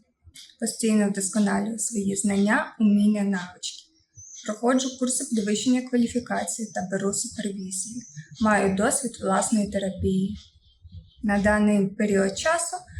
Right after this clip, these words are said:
я навчаюсь в Київському інституті гештальтерапії. Працюю в гештальт-підході.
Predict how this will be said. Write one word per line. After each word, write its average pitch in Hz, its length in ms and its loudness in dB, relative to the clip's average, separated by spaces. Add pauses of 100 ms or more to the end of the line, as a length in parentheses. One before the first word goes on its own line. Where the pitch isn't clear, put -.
(180)
я 269 160 6
навчаюсь 254 580 4
в - 120 0
Київському 247 440 4
інституті 202 760 -2
гештальтерапії. 190 1080 -2 (580)
Працюю 240 500 4
в 220 40 -4
гештальт-підході. 190 1300 0